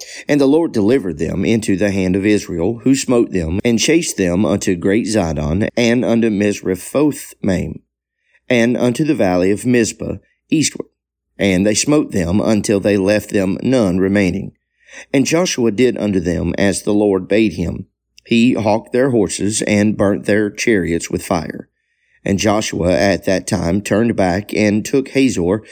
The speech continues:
and smote the king thereof with the sword. And Hazor beforetime was the head of all those kingdoms. And they smote all the souls that were therein with the edge of the sword,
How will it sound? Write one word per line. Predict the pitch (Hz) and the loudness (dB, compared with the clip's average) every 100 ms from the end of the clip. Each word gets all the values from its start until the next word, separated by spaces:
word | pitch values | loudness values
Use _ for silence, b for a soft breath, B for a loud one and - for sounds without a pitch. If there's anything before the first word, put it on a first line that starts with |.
| B B B | B B B
and | 117 | -2
smote | - 117 117 | 0 2 2
the | - | 0
king | 151 160 123 | 0 2 2
thereof | 95 87 78 76 104 | 2 0 -2 -4 -4
with | - 98 - | -2 -2 -2
the | 107 | -6
sword. | - 127 101 - - _ _ _ - | 0 2 2 -4 -16 _ _ _ -2
And | 120 - | -2 0
Hazor | 123 156 98 85 82 | 2 2 2 -2 -2
beforetime | 90 95 127 117 87 82 98 | -2 0 0 0 -4 -4 -2
was | 95 98 - | 0 0 0
the | 131 | -2
head | 107 90 85 - | 0 0 -2 0
of | 98 90 | 0 0
all | - 117 87 | -2 0 0
those | 90 85 | -2 -4
kingdoms. | - 113 98 - - - _ B B B B | -2 0 0 -2 -10 -20 _ B B B B
And | 131 | 0
they | 120 131 | 2 2
smote | - 139 110 107 | 2 0 0 0
all | 92 101 113 | 0 0 0
the | - | -2
souls | - 104 87 107 - | 0 0 0 -4 -2
that | 104 87 | -2 -2
were | 101 95 95 | 0 0 0
therein | 92 95 113 104 87 78 | 0 0 0 0 -2 -4
with | 52 98 - | -2 -2 -2
the | - | -2
edge | 95 90 | 0 0
of | - | -2
the | 131 | -4
sword, | - 95 87 - | -2 -2 -4 -10